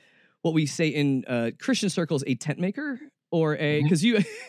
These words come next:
Speaker 1: <laughs> or you, I think, 'cause you, you're support-based missionary, so you raise funds and you have a side jo-, hustle too, don't you?
Speaker 2: Yeah. Mm-hmm.
Speaker 1: Yeah, yeah.
Speaker 2: Yeah, a, a secondary job. Yeah.
Speaker 1: Yes. Yes. A secondary job to pay the bills too. So you do extra work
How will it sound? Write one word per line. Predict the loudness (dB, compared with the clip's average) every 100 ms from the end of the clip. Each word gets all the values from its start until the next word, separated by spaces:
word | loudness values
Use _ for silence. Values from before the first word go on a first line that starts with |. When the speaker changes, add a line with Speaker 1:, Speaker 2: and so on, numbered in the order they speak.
| _
Speaker 1:
<laughs> | -20 -20 -4
or | 2
you, | 4 4
I | 4
think, | 0 2
'cause | 4
you, | 6 6
you're | 4 4
support-based | 2 4 4 4 2
missionary, | 0 0 2 0
so | 0 0
you | 0
raise | 2 0 0
funds | -2 0 0 0
and | 0 2
you | 2
have | 0
a | -4
side | -6 -4 -4 -2
jo-, | -4
hustle | -4 -2 -4 -6 _
too, | -4 -2
don't | -4 -6
you? | -8 _ _ _ _ _
Speaker 2:
Yeah. | -2 -2 -2 -8
Mm-hmm. | -4 -2 -4
Speaker 1:
Yeah, | -4
yeah. | -2 0 -2
Speaker 2:
Yeah, | -6 -6
a, | -4 -4 -6
a |
secondary | -6 -6 -4 -2 -2
job. | -4 -6 -4
Yeah. | -6 -6 -6
Speaker 1:
Yes. | -6 -8 _ _ -6
Yes. | -6 -6 -20 _ _ -10
A | -2
secondary | 0 2 2
job | 0 -2
to | 0
pay | 0
the | 0
bills | -2 -4
too. | -2
So | 0
you | 2 2
do | 2 0 0 -2
extra | -2 -2 -2
work | -2 -4 -8